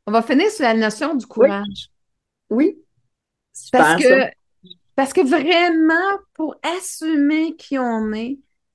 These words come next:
Speaker 1: il y a vraiment une belle notion de courage qui est là. De
Speaker 2: Oui.
Speaker 1: courage pour assumer, euh, cette personne-là que je suis. Puis écoutez, d'une personne à l'autre, ça peut tellement varier. Fait que c'est correct aussi. C'est dans cette différence-là aussi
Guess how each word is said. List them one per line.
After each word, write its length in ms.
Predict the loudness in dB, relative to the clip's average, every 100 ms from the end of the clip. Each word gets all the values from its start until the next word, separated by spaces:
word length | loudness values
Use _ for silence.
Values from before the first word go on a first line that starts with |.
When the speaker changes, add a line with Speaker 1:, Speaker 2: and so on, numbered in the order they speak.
| _ _ _ _ -4
Speaker 1:
il 100 | 0
y 40 |
a 80 | 0
vraiment 600 | 0 -2 2 4 4 4
une 180 | 4 2
belle 240 | 2 2
notion 420 | 0 -2 -6 -4
de 120 | -2 -2 -4
courage 800 | -10 -4 -2 -2 -4 -6 -10 -18 -12
qui 140 | -6
est 80 | -6
là. 120 | -6 -12 _ _ _ _ _ _
De 80 | 0
Speaker 2:
Oui. 80 | 0
Speaker 1:
courage 640 | 2 2 4 2 0 -2
pour 200 | -8 -6 -4
assumer, 840 | -4 -2 0 2 2 0 -2 -4 _ _ _ _ _ _ 0
euh, 140 | 0
cette 280 | 0 -4 -2
personne-là 600 | -6 -4 -2 0 2 2
que 180 | 0 -2
je 60 | -4
suis. 300 | -6 -8 -8 _
Puis 280 | -8 -8 -8 -16
écoutez, 600 | -18 -6 0 0 0 -6 _ -8
d'une 160 | -2 0
personne 320 | -2 -2 0
à 120 | 0
l'autre, 260 | 0 -2 -4
ça 80 | -6
peut 120 | -6
tellement 420 | -4 -2 -2 -2
varier. 500 | -2 -4 -4 -6 -8 _ _ _ -8
Fait 100 | -8
que 80 |
c'est 220 | -6 -8 -6
correct 440 | -4 -4 -6 -8
aussi. 340 | -8 -8 -12 _ _ _ _
C'est 200 | -2 0
dans 160 | 2 0
cette 180 | -2 -4
différence-là 680 | -2 -2 0 -2 -2 -2
aussi 600 | 0 -2 -4 -2 -2 -2